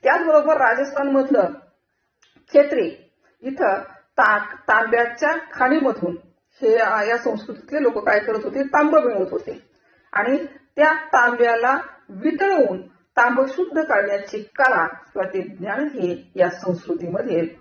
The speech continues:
लोकांना होतं. पहा, हडप्पा संस्कृतीचे लोक आहाड संस्कृतीच्या लोकांकडूनच तांब्याचे आणि, सॉरी, तांबे आणि तांब्याच्या वस्तू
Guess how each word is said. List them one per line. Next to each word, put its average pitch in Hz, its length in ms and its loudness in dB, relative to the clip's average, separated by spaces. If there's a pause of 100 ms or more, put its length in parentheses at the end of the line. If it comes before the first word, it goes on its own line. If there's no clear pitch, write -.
लोकांना 160 460 -4
होतं. - 300 -16
पहा, - 220 -18 (640)
हडप्पा 240 380 0
संस्कृतीचे 190 840 -6
लोक 208 340 0 (260)
आहाड 208 380 0
संस्कृतीच्या 202 840 -6
लोकांकडूनच 196 840 0 (360)
तांब्याचे 214 800 0
आणि, 190 220 -6 (680)
सॉरी, 220 180 4
तांबे 220 680 2
आणि 185 140 -4
तांब्याच्या 180 560 -2
वस्तू 190 440 -2